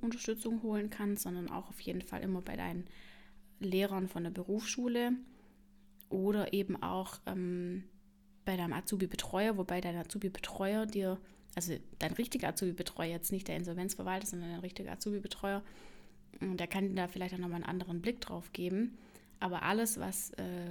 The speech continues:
du abklären solltest, was mit Betriebswechsel, Kündigung et cetera zu tun hat, musst du auf jeden Fall mit dem Insolvenzverwalter klären und nicht mit dem Azubi-Betreuer. Der Azubi-Betreuer wäre dann eher so, ja, zwischen den Zeilen so ein bisschen, womit ihr dann nochmal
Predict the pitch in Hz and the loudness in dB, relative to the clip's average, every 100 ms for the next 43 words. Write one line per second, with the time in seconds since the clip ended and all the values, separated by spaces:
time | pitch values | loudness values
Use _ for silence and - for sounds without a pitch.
0 | 170 165 - - - - 165 156 - 220 | -4 -6 -8 -8 -4 -2 0 -2 -2 -2
1 | - 214 190 180 180 180 208 226 226 214 | -2 0 2 2 2 4 4 2 -2 0
2 | 214 - 165 175 - 185 - - - 214 | -2 -2 -4 -2 0 0 -2 -6 -4 -2
3 | 214 - - - 190 208 208 180 175 - | 0 0 -2 -2 -2 2 2 2 0 -2
4 | 190 185 - - - 220 208 - - - | -2 -2 -6 -6 2 4 4 2 -10 -14
5 | - 208 214 170 - 214 214 185 185 175 | -2 2 2 2 6 6 6 2 0 -2
6 | 170 180 175 180 - 165 139 - - - | -2 0 0 0 -2 -2 -4 -4 -6 -4
7 | - 165 185 180 185 185 - - 202 208 | -2 0 0 0 -2 -2 -4 -2 -2 0
8 | 214 - 208 220 220 - - - - 180 | -2 2 4 4 2 -8 -16 -18 -4 -2
9 | 180 196 196 190 - 175 175 165 165 - | 2 4 4 2 2 2 4 2 2 2
10 | 170 175 175 175 170 165 165 - - - | 2 2 4 4 4 4 6 6 6 0
11 | - - - - 170 175 - - - - | -2 -8 -10 -6 -2 -2 -2 -6 -10 -6
12 | - 226 202 196 175 185 175 185 180 160 | 4 8 10 8 8 6 8 8 6 2
13 | 160 - 202 208 220 214 - - - - | 2 2 6 8 8 6 -2 -6 -8 -8
14 | - - 208 190 180 175 170 175 175 175 | -8 0 6 6 6 4 4 2 2 0
15 | 165 | 0